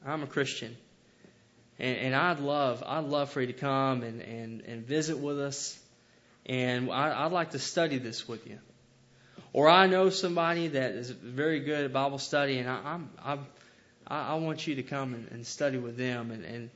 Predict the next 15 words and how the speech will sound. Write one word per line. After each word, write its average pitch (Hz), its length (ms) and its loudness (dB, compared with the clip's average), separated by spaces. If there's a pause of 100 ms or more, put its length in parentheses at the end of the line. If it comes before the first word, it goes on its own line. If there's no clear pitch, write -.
(160)
maybe, 139 480 -2
maybe 165 240 -2
we 160 140 -2
could 147 160 -2
all 123 300 2
learn 113 240 -12
something." - 420 -14 (1800)
You 135 80 -10
know, 143 100 -2
whatever 233 380 0
you 196 140 -6
can 185 160 -4
do 196 200 -4
to 120 100 -10
teach. - 580 -12